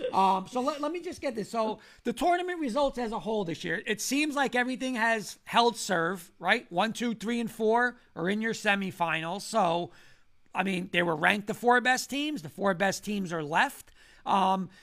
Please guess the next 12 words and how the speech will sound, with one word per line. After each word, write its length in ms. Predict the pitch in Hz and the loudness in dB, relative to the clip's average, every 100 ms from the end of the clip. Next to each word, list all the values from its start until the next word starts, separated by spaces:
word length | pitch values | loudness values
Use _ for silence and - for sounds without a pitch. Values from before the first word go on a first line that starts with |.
| - - | -20 0
your 120 | 330 | 0
opinion, 420 | 302 254 254 240 | 4 4 4 2
what'd 200 | 254 220 | 0 0
you 80 | 220 | -4
think 320 | - 240 269 | 0 0 0
of 100 | 277 | -4
the 100 | 269 | -8
tournament? 540 | - 285 294 311 320 320 - | -6 -4 -4 -4 -6 -10 -2
Did 240 | 208 160 | -2 -2
you 460 | 196 202 185 170 190 - _ - | 0 0 0 -4 -8 -20 _ -12
expect 720 | - - - - 254 262 - | -10 -10 -12 0 0 0 -4
it? 220 | 339 349 | -4 -4